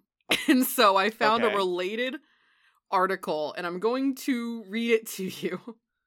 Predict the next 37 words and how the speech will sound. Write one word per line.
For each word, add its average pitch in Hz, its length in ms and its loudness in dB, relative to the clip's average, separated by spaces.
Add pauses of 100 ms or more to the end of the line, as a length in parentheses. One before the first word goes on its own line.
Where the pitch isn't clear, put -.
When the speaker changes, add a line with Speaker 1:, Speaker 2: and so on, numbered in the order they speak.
(160)
Speaker 1:
<laughs> - 460 -20
This 185 200 -2
is 214 140 -6
from 196 220 -2
December 214 420 -2
thirty-first, 202 800 -4
twenty 214 280 4
fourteen. 185 800 -4 (460)
It's 190 240 -2
from 190 280 -2
Business 220 520 2
Insider. 151 760 -4 (1300)
And 180 140 -4
I'll 165 120 2
put 208 260 0
on 202 200 4
my 202 180 6
<laughs> - 0 -
best 190 480 -2
news, 185 600 -4
news 190 340 -2
voice. 156 500 -8 (720)
The 190 120 -6
title's 196 420 2
gonna, 185 300 0
the 170 80 -14
title's 190 380 2
gonna, 180 140 -2
s-, - 160 -8 (340)
uh, 143 240 -4
spoil 143 400 -6
it, 135 160 -14
so 139 240 -6 (340)
I'm 165 100 -4
gonna 165 120 2
leave 147 300 -4
that. 131 360 -8